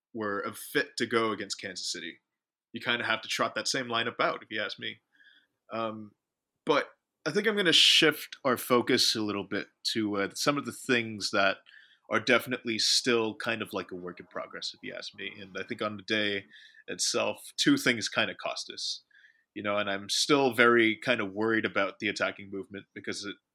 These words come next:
I think, um, once, um, as you mentioned, once Royer came on, like, they definitely started looking a bit sluggish again, and the team ended up looking like they're kinda caught in two minds, you know? I think B W P had another really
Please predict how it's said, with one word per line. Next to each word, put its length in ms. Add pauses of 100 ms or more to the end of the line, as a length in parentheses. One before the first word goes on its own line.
(640)
I 80
think, 260
um, 480 (840)
once, 720 (560)
um, 540 (960)
as 140
you 60
mentioned, 300
once 180
Royer 340
came 300
on, 520 (140)
like, 220 (100)
they 120
definitely 520
started 300
looking 220
a 40
bit 140
sluggish 420
again, 460
and 120
the 60
team 320
ended 200
up 160
looking 180
like 140
they're 100
kinda 200
caught 300
in 200
two 200
minds, 460
you 60
know? 140
I 100
think 160 (500)
B 120
W 220
P 240
had 160
another 320
really 760